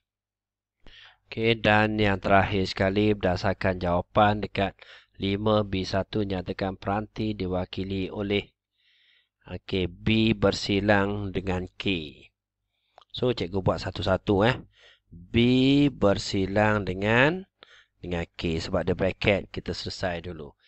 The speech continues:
Mana B? So, yang ni B. Mana K? So, yang ni K. So, yang bersilang dua puluh empat tambah dengan lapan. So, kita akan dapat tiga puluh dua.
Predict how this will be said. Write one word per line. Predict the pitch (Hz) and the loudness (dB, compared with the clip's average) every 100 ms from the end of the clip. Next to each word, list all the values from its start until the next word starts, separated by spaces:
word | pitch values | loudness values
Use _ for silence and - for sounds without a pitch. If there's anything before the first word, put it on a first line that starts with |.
| _ _ - | _ _ -14
Mana | 104 110 | -8 -8
B? | 92 117 135 160 185 185 _ _ _ | -6 -4 -4 -4 -6 -10 _ _ _
So, | - 98 | -12 -8
yang | 95 | -8
ni | 90 95 | -6 -10
B. | 87 87 78 71 73 - _ _ _ _ _ _ _ _ _ _ _ _ _ _ _ _ _ _ _ _ _ _ _ _ - - _ | -10 -12 -10 -14 -18 -20 _ _ _ _ _ _ _ _ _ _ _ _ _ _ _ _ _ _ _ _ _ _ _ _ -20 -20 _
Mana | 90 95 - | -12 -12 -8
K? | - 139 165 180 | -2 0 0 -2
So, | - 98 | -4 -4
yang | 90 90 | -4 -6
ni | 87 _ | -10 _
K. | - 82 73 73 73 _ _ _ _ _ _ _ _ _ | -14 -12 -14 -18 -20 _ _ _ _ _ _ _ _ _
So, | - 117 | -4 0
yang | 110 | 0
bersilang | 101 - 104 123 131 | 0 -2 0 0 0
dua | 104 | -4
puluh | - 98 | -4 -6
empat | - - 120 | -2 2 2
tambah | - 104 104 101 | 0 -2 -2 -2
dengan | 95 95 92 | -6 -4 -4
lapan. | 92 - 95 80 - _ _ _ _ _ _ _ _ _ _ | -2 2 0 -2 -14 _ _ _ _ _ _ _ _ _ _
So, | - 120 | 0 0
kita | 110 107 95 | 2 -2 -2
akan | 104 101 | -2 2
dapat | - 104 - | 4 4 2
tiga | 98 98 | -4 -4
puluh | - 90 | -2 -4
dua. | 90 85 | -2 -4